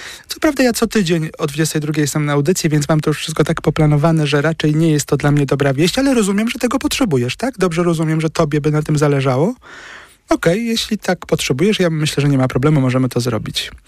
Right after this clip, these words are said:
Czyli zobacz, że zakomunikowałbym po pierwsze to, że nie podoba mi się, że próbujesz mnie,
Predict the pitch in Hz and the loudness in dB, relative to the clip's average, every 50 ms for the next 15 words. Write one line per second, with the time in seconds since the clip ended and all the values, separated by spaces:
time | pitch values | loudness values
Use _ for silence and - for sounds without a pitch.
0 | - - - - - - - - 185 165 180 175 175 156 131 139 165 220 220 - | -12 -12 -12 -12 -14 -10 -2 0 0 2 2 2 2 2 2 0 0 0 0 0
1 | 180 165 151 170 156 - 165 160 160 165 160 - 202 180 180 165 151 143 151 147 | 0 0 0 0 0 0 0 2 2 2 2 0 2 2 4 2 2 2 -2 0
2 | 131 170 170 - 220 226 214 - - 185 - - 156 131 143 165 180 - _ _ | 0 0 0 2 0 0 0 -2 -4 -4 -2 -2 0 0 -2 -2 -6 -12 _ _
3 | _ _ _ - 156 175 175 175 170 214 220 226 190 180 156 147 143 139 - 135 | _ _ _ -2 0 2 2 4 2 4 2 2 2 2 0 0 -2 -4 -4 -4
4 | 127 139 127 - 147 135 131 135 131 131 131 - - 147 135 131 131 127 127 127 | -4 -4 -4 -2 -2 0 2 2 2 2 0 -2 -2 0 0 2 2 2 2 0
5 | 123 | -2